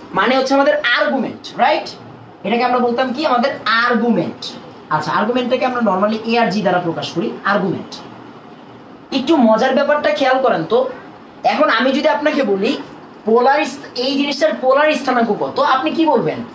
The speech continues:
যে এক্স প্লাস আর ওয়া-, আই ওয়াই, যে এক্স, আহ, এক্স প্লাস আই ওয়াই, এই বিন্দুটা তো হচ্ছে এইটা। আসলে এই বিন্দুটা কিন্তু আমাদের আর theta, ফাইন।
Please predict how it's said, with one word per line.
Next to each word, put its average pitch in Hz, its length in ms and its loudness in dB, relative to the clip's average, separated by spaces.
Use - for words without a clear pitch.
যে 208 240 -2
এক্স 262 380 0
প্লাস 311 340 0
আর 285 300 0
ওয়া-, 269 260 0
আই 262 240 2
ওয়াই, 262 300 2
যে 196 240 0
এক্স, 233 300 -2
আহ, 190 280 0
এক্স 240 240 -4
প্লাস 285 320 0
আই 254 260 0
ওয়াই, 196 320 2
এই 247 120 0
বিন্দুটা 277 320 -2
তো 285 100 -4
হচ্ছে 277 200 -6
এইটা। 302 380 0
আসলে 285 300 -2
এই 277 100 2
বিন্দুটা 294 300 2
কিন্তু 294 220 0
আমাদের 302 220 4
আর 294 340 0
theta, 233 200 -4
ফাইন। 294 300 2